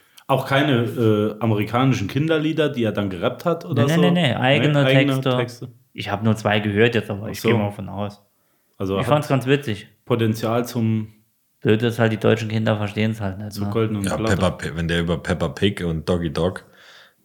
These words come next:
Speaker 3: ähm,
Speaker 2: Peppa Schissel.
Speaker 3: <laughs> Peppa, Peppa Schissel mal, Pepper.
Speaker 2: <laughs> Peppa Pissel. Ja, wo wieder da, Kelly?
Speaker 1: Pow, pow, Paw Patrol.
Speaker 2: Hat jemand Peppa Pissel gesagt?
Speaker 1: Pissel, Manizzle, Paw Patrol.
Speaker 2: Ja.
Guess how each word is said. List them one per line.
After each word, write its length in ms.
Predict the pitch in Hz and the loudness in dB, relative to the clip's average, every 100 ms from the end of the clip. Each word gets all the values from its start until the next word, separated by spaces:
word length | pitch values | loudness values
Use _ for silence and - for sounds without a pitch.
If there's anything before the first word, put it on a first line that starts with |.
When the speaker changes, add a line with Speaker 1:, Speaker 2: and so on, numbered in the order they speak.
| - | -6
Speaker 3:
ähm, 160 | 85 82 | -2 2
Speaker 2:
Peppa 220 | - 101 | 2 2
Schissel. 360 | - 135 120 98 | 2 2 2 -2
Speaker 3:
<laughs> 300 | - 90 - | -4 -2 0
Peppa, 320 | 127 - 131 - - - - 135 - | 0 0 -2 -4 -8 -10 -4 -2 -2
Peppa 240 | 113 101 92 | 0 2 4
Schissel 360 | 107 123 131 | 4 4 4
mal, 180 | 95 85 | 4 2
Pepper. 400 | - 85 90 101 - - - | 2 2 2 0 -4 -10 -12
Speaker 2:
<laughs> 220 | - - | -14 -8
Peppa 360 | - 92 - 202 | -6 -4 0 0
Pissel. 400 | - 147 135 - - - 110 - 190 113 | 2 2 2 -2 -2 -4 -4 0 0 4
Ja, 200 | 123 120 | 4 4
wo 200 | 160 143 | 2 2
wieder 280 | 170 165 143 | 4 4 4
da, 260 | - - 101 | 2 2 0
Kelly? 320 | - 135 127 | 0 -2 -2
Speaker 1:
Pow, 420 | 117 139 127 113 | 2 2 4 2
pow, 320 | 135 123 117 - | 2 2 0 0
Paw 260 | 139 143 | -2 0
Patrol. 580 | 143 - 110 101 98 98 - - | -4 -6 -4 -2 -2 -6 -12 -16
Speaker 2:
Hat 240 | - 95 | -12 -4
jemand 320 | 110 110 110 | 0 2 2
Peppa 320 | 147 113 113 | 2 4 2
Pissel 420 | 110 139 127 131 127 | 2 4 4 4 2
gesagt? 800 | 127 123 127 151 - - - | 2 2 2 2 -2 -14 -10
Speaker 1:
Pissel, 320 | - 131 110 107 | 0 0 2 0
Manizzle, 440 | 104 104 98 95 | 0 -2 -2 -6
Paw 280 | 87 110 117 | -6 -4 -4
Patrol. 580 | 104 - 90 90 110 123 | -8 -10 -6 -4 -2 2
Speaker 2:
Ja. 640 | 123 113 107 113 117 - | 4 6 4 2 -2 -14